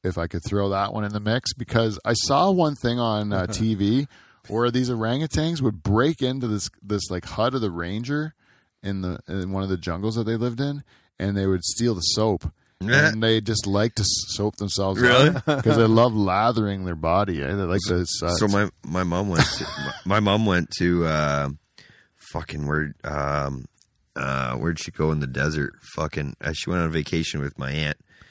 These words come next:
Speaker 3: and it was a big deal. Like, they had to, like, like, have security guards to watch out for the orangutans.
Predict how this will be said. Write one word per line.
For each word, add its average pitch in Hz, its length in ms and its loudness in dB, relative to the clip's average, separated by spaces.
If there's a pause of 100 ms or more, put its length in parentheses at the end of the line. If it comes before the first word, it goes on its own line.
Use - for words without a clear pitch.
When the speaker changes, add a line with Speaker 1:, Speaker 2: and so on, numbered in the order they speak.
(320)
Speaker 3:
and 76 280 -2
it 90 120 0
was 92 140 2
a 82 80 0
big 87 340 -2
deal. 90 240 2
Like, 80 220 0
they 80 160 -4
had 110 180 0
to, 92 80 0
like, 80 400 -2 (120)
like, 76 260 -2
have 82 220 0
security 92 500 0
guards 71 480 -2
to 80 100 -4
watch 76 300 -2
out 76 160 -4
for - 140 -8
the 76 60 -2
orangutans. 71 640 -4